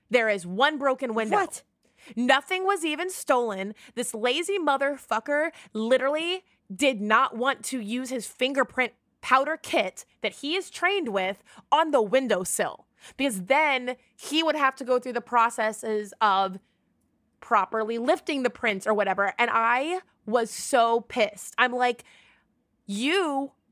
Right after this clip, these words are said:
Speaker 1: are paid to do fingerprinting on a basic level. You do not need forensics to respond and show me exactly where this house was ransacked." All right, let me one-up myself. I was called out in the middle of the night because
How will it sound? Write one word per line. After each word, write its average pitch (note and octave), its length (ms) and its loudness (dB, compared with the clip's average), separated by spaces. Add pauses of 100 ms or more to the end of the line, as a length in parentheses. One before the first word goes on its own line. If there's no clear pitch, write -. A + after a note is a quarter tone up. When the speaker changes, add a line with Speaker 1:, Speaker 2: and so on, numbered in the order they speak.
Speaker 1:
are A#3+ 160 4
paid B3 400 -2
to C4 200 -2
do B3 340 -2
fingerprinting A#3 800 -2
on G#3 160 2
a G#3 100 -2
basic G#3 420 -2
level. F3 420 -2 (180)
You A#3+ 200 0
do B3 200 -4
not G#3+ 400 2
need D4 360 -6
forensics C4+ 720 0 (220)
to A#3+ 160 -4
respond A3+ 600 0
and A3+ 140 -2
show D#4 320 2
me E4 160 -4
exactly A3 580 2
where G#3+ 140 0
this G3+ 180 -2
house F#3+ 280 0
was F3+ 160 -6
ransacked." F3 600 -10 (360)
All A#3 80 6
right, G#3 200 0 (120)
let A3 180 2
me A#3 120 -2
one-up A#3+ 340 2
myself. - 640 -8 (1200)
I A#3 140 4
was E4 160 -4
called C4+ 320 0
out A3+ 240 2
in A3+ 100 -4
the A3 80 -4
middle G#3 400 -2
of B3+ 60 -4
the F#4 80 -2
night G3 400 -6 (180)
because A3+ 220 2